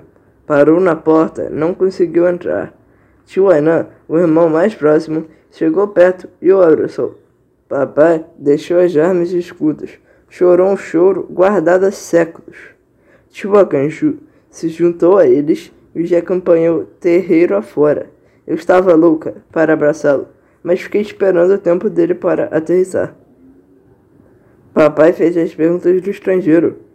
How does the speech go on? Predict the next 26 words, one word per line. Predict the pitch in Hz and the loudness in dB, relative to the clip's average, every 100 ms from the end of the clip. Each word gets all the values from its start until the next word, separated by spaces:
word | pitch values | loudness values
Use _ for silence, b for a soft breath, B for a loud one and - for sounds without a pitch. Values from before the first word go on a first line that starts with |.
| _ _ | _ _
Quis | 190 | -8
saber | - 180 160 196 | 0 2 4 2
como | 220 220 240 | 0 -4 -4
foi, | - 160 - _ b b b | -4 -6 -6 _ b b b
se | - 202 | -12 -6
o | 220 | -4
vô | 196 208 | 0 0
sofreu. | 254 240 185 175 - - _ _ _ _ _ _ _ | 0 -4 -2 -2 -4 -18 _ _ _ _ _ _ _
Como | - 202 277 | -6 -4 -4
estava, | - 240 208 160 | -4 -2 0 0
vó? | 165 143 - - _ _ _ _ | 0 -2 -2 -14 _ _ _ _
Quis | - 214 | -12 -4
saber | 220 180 214 - | -2 0 -2 -4
tudo | - 233 240 - - | -6 -4 -2 -4 -8
o | |
que | 190 214 | -6 -4
a | |
distância | 190 - 190 196 | -4 -4 -4 -2
não | 180 180 | -4 -4
lhe | 175 | -4
permitiria | 180 180 165 160 - 160 160 165 | -2 -2 -2 -6 -6 -4 -2 -2
saber. | - 151 143 139 - - _ _ b b b b b b b b b b | -4 -8 -8 -10 -12 -20 _ _ b b b b b b b b b b
Os | 170 - | -2 -2
tios | - 202 170 156 | -4 -2 0 0
o | - | 0
tranquilizaram | 135 175 160 185 185 190 147 123 113 | 0 0 -2 -2 -2 -2 -2 -2 -4